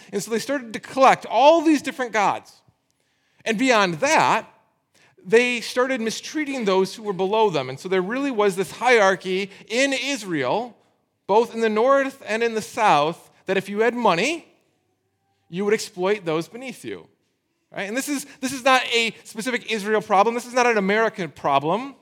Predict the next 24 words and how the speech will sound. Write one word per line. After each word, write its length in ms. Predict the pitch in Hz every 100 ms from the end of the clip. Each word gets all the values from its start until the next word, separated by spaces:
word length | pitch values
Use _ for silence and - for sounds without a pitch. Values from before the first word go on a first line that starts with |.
| _ _ _ _ _
This 160 | 247 269
is 100 | 254
a 180 | 233 233 196
people 640 | - 262 233 220 196 185
problem. 600 | - 208 175 117 98 76 _ _ _ _ _ _ _ _ _ _ _
You 100 | 175
give 160 | 233
us 100 | 226
any 260 | 196 214 262
amount 260 | 254 240 240
of 100 | -
power, 520 | 156 123 123 190 208 _ _ -
and 120 | 165
left 220 | 208 208
to 60 | 233
our 120 | 214
own 220 | 180 220
devices, 480 | 208 165 156 185 156
we 100 | 202
start 360 | - 185 180
to 180 | - 185
exploit 560 | 160 - _ 185 170 135
one 140 | 127
another. 320 | 107 90 90